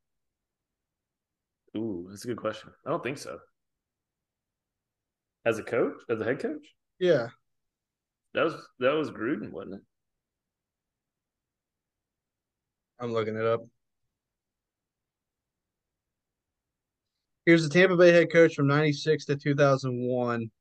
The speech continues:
Speaker 2: And he,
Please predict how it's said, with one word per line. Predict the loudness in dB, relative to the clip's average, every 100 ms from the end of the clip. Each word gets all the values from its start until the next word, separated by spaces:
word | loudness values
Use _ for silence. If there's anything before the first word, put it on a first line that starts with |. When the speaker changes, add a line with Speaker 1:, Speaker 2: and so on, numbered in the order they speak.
| _ _ _ _ _ _ _ _ _ _ _ _ _ _ _ _ _ _ 0
Speaker 2:
And | 4
he, | 6 6 2